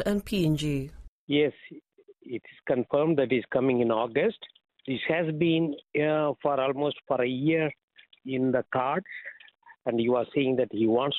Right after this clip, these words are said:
Speaker 2: to visit, uh, Papua New Guinea. At last it is confirmed, and, uh, the secretary at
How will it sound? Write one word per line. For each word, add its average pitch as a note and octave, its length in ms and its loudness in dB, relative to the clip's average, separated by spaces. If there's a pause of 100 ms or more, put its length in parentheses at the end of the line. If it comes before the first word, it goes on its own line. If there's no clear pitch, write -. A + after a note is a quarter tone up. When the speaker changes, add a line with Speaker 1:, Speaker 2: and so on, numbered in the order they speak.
Speaker 2:
to C#3 60 0
visit, B2 480 -2
uh, A#2 240 2 (480)
Papua A#2+ 240 0
New A2+ 160 0
Guinea. C#3+ 300 2 (440)
At A#2+ 220 0
last B2+ 220 -2 (180)
it A#2 60 -10
is F#2+ 60 -12 (100)
confirmed, D3 560 0 (520)
and, A2+ 380 0
uh, G#2 360 2 (640)
the G#2 420 2 (140)
secretary D3+ 880 -2 (180)
at A#2 180 0